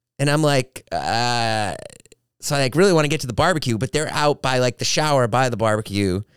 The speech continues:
Then they come inside, and they got their clothes off, and I'm like, so then I went out to the barbecue, and I, like, I peeked to see if they were still there, and they were. So now I look like I'm the pervert with st-, and,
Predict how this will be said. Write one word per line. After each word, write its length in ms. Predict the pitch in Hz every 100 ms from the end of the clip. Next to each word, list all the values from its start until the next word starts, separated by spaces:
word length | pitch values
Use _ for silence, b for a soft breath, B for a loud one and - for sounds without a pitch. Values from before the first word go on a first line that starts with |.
| _ _ _ _ _ -
Then 180 | 165 214
they 80 |
come 180 | 208 175
inside, 680 | 151 127 - 156 226 226 226
and 100 | 208
they 60 | 202
got 160 | 208
their 80 | 202
clothes 400 | 185 202 208 175
off, 340 | 190 202 202 175
and 100 | 151
I'm 100 | 143
like, 420 | 131 127 - - _ _ _ _ _ _
so 140 | -
then 80 | 185
I 40 |
went 100 | 190
out 60 | 185
to 80 | 175
the 80 | 147
barbecue, 420 | 156 170 175 180
and 100 | 156
I, 60 | 135
like, 220 | 123 107 - _ _ _
I 160 | 123 120
peeked 640 | - 156 233 - - -
to 120 | 156
see 240 | - 190
if 120 | 247 -
they 120 | 202
were 120 | 190
still 280 | - 208 202
there, 440 | 202 208 214 254 _ _ _ _ _
and 140 | - 160
they 100 | 160
were. 580 | 143 160 165 185 226 269 _ _ -
So 120 | 175
now 220 | 170 208
I 80 | 240
look 120 | 220
like 140 | 202
I'm 240 | 156 156 196
the 80 | -
pervert 560 | - 165 185 208 196
with 180 | 147 143 - _ _ _ _ _ _ _
st-, 540 | - - - - - - _ _
and, 140 | 139